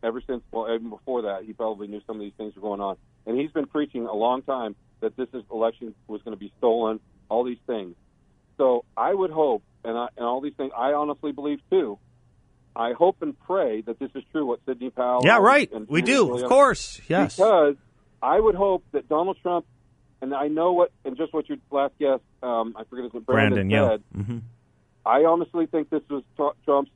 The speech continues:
Speaker 1: Achilles heel, was the people he surrounded
Speaker 2: Yep.
Speaker 1: himself with in the
Speaker 2: Clearly.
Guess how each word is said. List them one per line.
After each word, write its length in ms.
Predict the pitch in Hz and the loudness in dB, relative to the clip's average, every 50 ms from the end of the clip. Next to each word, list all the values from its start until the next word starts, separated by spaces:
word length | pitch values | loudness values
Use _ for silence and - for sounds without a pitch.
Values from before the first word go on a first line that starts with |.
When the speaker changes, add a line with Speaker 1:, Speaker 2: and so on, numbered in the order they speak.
| _ | _
Speaker 1:
Achilles 420 | - 120 - - 151 143 143 143 135 _ | -10 -10 -6 -4 -4 -4 -4 -4 -6 _
heel, 260 | - 160 151 135 120 | -2 0 0 0 0
was 140 | 117 117 113 - | 0 -4 -6 -6
the 60 | 127 - _ - | -8 -14 _ -8
people 240 | 147 151 - 143 120 | -8 -6 -6 -6 -6
he 160 | 127 131 - - | -6 -8 -8 -6
surrounded 380 | 123 120 123 123 123 123 110 127 | -6 -4 -4 -2 -2 0 2 2
Speaker 2:
Yep. 100 | - 123 | 2 2
Speaker 1:
himself 340 | 120 - - 131 127 120 - _ | 0 -2 -4 -2 -2 -2 -4 _
with 300 | - 113 120 117 113 - | -10 -6 -4 -4 -4 -6
in 80 | 123 117 | -8 -8
the 80 | 117 117 | -4 0
Speaker 2:
Clearly. 300 | 185 220 254 262 220 | 0 2 2 2 2